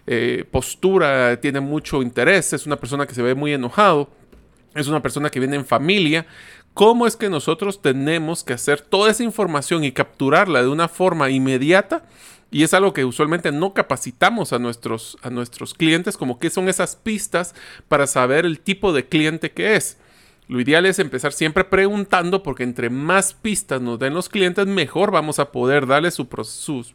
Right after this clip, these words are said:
pues, su proceso de venta. El proceso en el que nosotros, y aquí es donde es el interesante, la mayoría de los col-, de los vendedores no es para poder ofrecer diferente, es que cambian su f-, comportamiento para adecuarse,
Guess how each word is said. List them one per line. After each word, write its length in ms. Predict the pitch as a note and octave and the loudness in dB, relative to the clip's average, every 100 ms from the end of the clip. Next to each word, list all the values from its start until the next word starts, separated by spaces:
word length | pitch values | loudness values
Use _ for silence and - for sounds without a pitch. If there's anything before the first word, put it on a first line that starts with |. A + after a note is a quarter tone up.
| _ | _
pues, 140 | D#3+ | -10
su 160 | - B2 | -8 -12
proceso 420 | - A#2+ A#2 C3+ | -8 -6 -4 -2
de 100 | A2+ | 0
venta. 360 | C3 C#3 A2+ - _ _ _ - - - - - | 0 -2 -4 -16 _ _ _ -20 -20 -20 -10 -4
El 120 | E3 | 0
proceso 520 | F3+ E3 G#3+ G#3 D3+ | 0 4 4 4 0
en 100 | C#3 | -2
el 120 | C3 | -2
que 120 | - | -2
nosotros, 560 | B2 B2+ D3+ F#3+ F#3+ - _ | -4 -2 -4 -2 -4 -10 _
y 120 | C3 | -4
aquí 180 | C3 D#3+ | 0 2
es 60 | F3 | 2
donde 280 | F#3+ C3 | 2 2
es 100 | B2+ | 2
el 140 | D3+ C#3+ | 0 -2
interesante, 560 | C3 A#2+ A3+ G#3 G#2+ - - - | -4 -2 -2 -2 -6 -12 -20 -6
la 160 | D#3+ D#3+ | 0 2
mayoría 580 | E3 D3+ C#3+ C#3+ F#3 A#3 | 2 2 4 4 4 2
de 60 | |
los 220 | G#3+ F3 - | 0 -2 -2
col-, 240 | C#3 C#3 | -4 -4
de 120 | C3 | -2
los 140 | B2 A#2+ | -2 0
vendedores 600 | B2 A#2+ C#3+ G3 F#3 - - - - | 0 0 2 2 0 -6 -20 -20 -10
no 320 | C#3+ D3+ F3+ | -2 2 4
es 240 | G3 B3 - | 4 2 0
para 400 | - C#3+ B2+ - | 2 2 2 -2
poder 320 | B2 B2+ D3+ | -2 0 0
ofrecer 500 | E3 - E3+ D3 C#3+ | 0 -4 0 0 0
diferente, 520 | D3 B2 E3 F#3 - | -2 -2 -2 -2 -6
es 120 | C3+ | -6
que 240 | - D3+ - - | -2 -4 -4 0
cambian 560 | G#3 B3 A3+ G3 D#3+ | 2 2 2 2 0
su 340 | C3 - D#3 C3 | -6 -4 -4 -4
f-, 200 | - D3+ | -8 -4
comportamiento 1120 | D#3+ C#3+ C#3 C3+ B2+ C3+ C3 D3+ G#3+ A#3+ - | -4 -2 -4 -4 -2 -2 -2 -2 -2 -4 0
para 280 | F3 D3 C3 | 2 4 4
adecuarse, 880 | B2 B2 - F3 A3+ D4 - E4 | 2 -2 -2 2 2 0 -4 -4